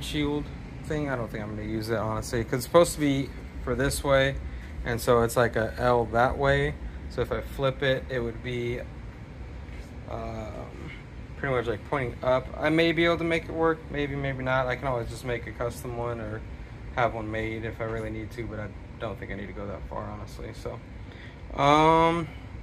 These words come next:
it's a, it's a decent starting point. Um, like I said, I'm tired, so valves need to be adjusted. Luckily, it looks like it's just four bolts, and they use different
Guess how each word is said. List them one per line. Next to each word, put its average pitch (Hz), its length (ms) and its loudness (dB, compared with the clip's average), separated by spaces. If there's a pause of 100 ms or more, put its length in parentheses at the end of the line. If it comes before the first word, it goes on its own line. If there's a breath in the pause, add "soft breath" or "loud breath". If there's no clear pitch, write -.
(720 loud breath)
it's 185 220 0
a, 190 260 4
it's - 140 -4
a 196 60 2
decent 160 320 0
starting 165 340 4
point. 170 360 0 (440)
Um, 127 640 2 (2250)
like 147 100 4
I - 20 4
said, 135 160 4
I'm 131 100 2
tired, 117 380 2 (240)
so 117 300 -4 (480)
valves 156 260 8
need 160 100 4
to 151 60 0
be 151 120 4
adjusted. 147 480 2
Luckily, 143 480 4
it 139 180 -2
looks 131 260 -2
like 127 240 2
it's - 240 -8
just 120 180 -4
four 123 540 -4
bolts, 127 720 -2
and 117 200 -2
they 117 100 -2
use 120 340 -4
different 117 400 -8